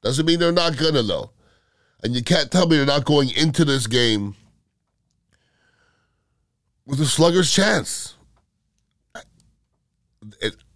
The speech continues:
in order for them to beat the Eagles, it's gonna have to be a low-scoring, ugly, hideous game. It's got a nine to six or ten to nine or something like that. If it gets high scoring, I don't see the Bucs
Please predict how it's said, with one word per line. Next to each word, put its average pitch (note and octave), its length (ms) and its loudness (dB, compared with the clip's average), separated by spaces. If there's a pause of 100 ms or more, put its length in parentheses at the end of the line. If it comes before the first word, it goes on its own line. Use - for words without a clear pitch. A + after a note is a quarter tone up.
(140)
in C#3 120 2
order F3 180 4
for C#3+ 120 2
them D#3+ 100 4
to C#3+ 60 2
beat C3+ 240 2
the A#2+ 100 -4
Eagles, A2+ 240 2
it's F#2 80 -6
gonna A#2+ 140 0
have G#2+ 80 -4
to - 80 -12
be G#2 80 -2
a F#2+ 40 0
low-scoring, G#2+ 720 -2 (120)
ugly, A2 360 -2
hideous G2+ 500 -4
game. - 280 -10 (300)
It's - 120 -20
got A2 140 -2
a G2 180 -4
nine A#2 300 -2
to A2 80 -8
six A#2 420 -6
or F#2 260 -6 (460)
ten B2+ 220 -2
to A#2 80 0
nine A2+ 400 0
or G#2+ 80 -4
something A2 280 -2
like G#2+ 200 0
that. F#2 240 0
If G#2+ 160 -2
it A2+ 60 -2
gets A#2+ 180 -2
high A#2 200 -2
scoring, A#2 440 -2
I G#2 60 -2
don't G#2+ 160 -4
see - 120 -10
the G2+ 80 -6
Bucs G2+ 400 -6